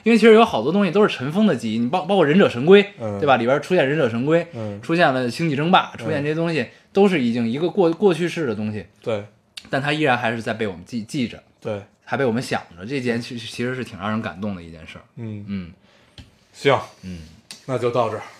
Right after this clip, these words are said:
Speaker 1: 一切还是有意义的。
Speaker 2: 一切，<laughs> 一切还是有意义。
Speaker 1: 嗯。
Speaker 2: 对。行。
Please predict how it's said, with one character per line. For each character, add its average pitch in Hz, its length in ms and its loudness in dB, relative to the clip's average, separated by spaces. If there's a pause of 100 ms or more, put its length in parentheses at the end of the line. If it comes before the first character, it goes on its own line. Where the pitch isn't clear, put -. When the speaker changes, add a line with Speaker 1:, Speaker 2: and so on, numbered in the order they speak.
Speaker 1:
一 107 80 -8
切 120 160 -6
还 117 100 0
是 127 80 0
有 104 80 -4
意 110 200 -4
义 87 80 -12
的。 - 180 -14
Speaker 2:
一 - 20 -8
切， 113 160 -2 (380)
<laughs> - 400 -4
一 127 80 -6
切 110 100 0
还 107 140 0
是 107 60 2
有 104 100 0
意 107 160 -6
义。 98 40 -6
Speaker 1:
嗯。 95 100 -6 (340)
Speaker 2:
对。 98 160 -6 (960)
行。 107 260 -4